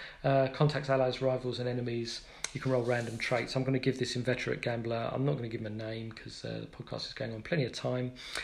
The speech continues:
uh, but I'm gonna roll D sixty-six. That is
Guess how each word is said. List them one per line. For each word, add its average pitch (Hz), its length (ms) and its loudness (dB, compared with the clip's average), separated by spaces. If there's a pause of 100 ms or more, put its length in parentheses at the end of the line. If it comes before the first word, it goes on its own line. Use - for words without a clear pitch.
(140)
uh, 123 280 2
but 131 200 0
I'm 131 60 -2
gonna 123 200 -2
roll 123 120 4
D 151 200 4
sixty-six. - 760 0 (360)
That 127 120 4
is 123 320 0